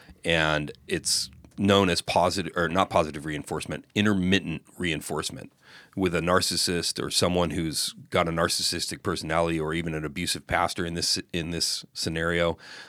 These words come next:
they'll be very demanding, harsh, critical, but then intermittently they'll do something super nice. And they'll, it'll fit your love language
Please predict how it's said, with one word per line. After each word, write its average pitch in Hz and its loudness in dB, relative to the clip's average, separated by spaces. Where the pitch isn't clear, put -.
they'll 90 4
be 82 -2
very 95 4
demanding, 90 4
harsh, 95 0
critical, 90 2
but - -2
then 87 2
intermittently 104 4
they'll 82 -2
do 98 -2
something 90 0
super 101 4
nice. - 0
And 92 0
they'll, 90 2
it'll 90 2
fit - 0
your 98 2
love 87 0
language 69 -8